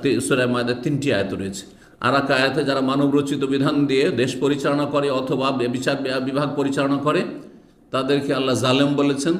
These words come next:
আর এক আয়াতে আল্লাহ ফাসিক বলেছেন, পাপিষ্ঠ বলেছেন। তিনের এক অবশ্য,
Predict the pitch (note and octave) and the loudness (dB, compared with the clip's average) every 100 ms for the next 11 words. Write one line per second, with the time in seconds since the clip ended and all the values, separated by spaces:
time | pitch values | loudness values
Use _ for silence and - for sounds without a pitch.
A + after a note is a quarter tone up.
0 | E3+ - C3 B2+ A#2+ G#2+ G#2+ A#2 G#2+ B2 | -4 -4 -2 -2 -2 -2 -2 -2 -2 -2
1 | B2+ - E2+ C#2+ F#2 - - F2 - - | -4 -6 -8 -8 -12 -10 -8 -8 -8 -12
2 | - - - - - - _ _ - - | -16 -16 -18 -20 -20 -20 _ _ -20 -20
3 | _ - _ - E3+ F3 F#3 G3 F3 E3+ | _ -20 _ -2 0 2 2 2 2 0
4 | C#3 A2+ G2+ - | -2 -4 -4 -8